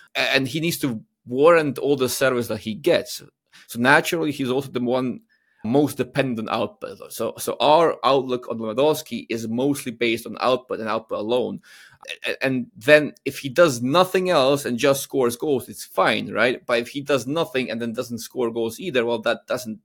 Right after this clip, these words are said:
that's really the problem there. I think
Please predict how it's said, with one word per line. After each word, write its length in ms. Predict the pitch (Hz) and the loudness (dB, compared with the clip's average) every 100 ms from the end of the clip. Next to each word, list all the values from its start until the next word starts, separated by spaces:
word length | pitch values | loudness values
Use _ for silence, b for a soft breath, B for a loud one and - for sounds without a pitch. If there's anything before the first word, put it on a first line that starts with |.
| _ - | _ -4
that's 280 | 120 - | -4 -4
really 300 | - 117 110 | -4 -2 -2
the 120 | 107 110 | -4 -6
problem 380 | 123 127 110 | -4 -4 -6
there. 160 | 110 - - B B - | -10 -14 -18 B B -16
I 40 | |
think 460 | - 156 147 - | 0 2 2 -6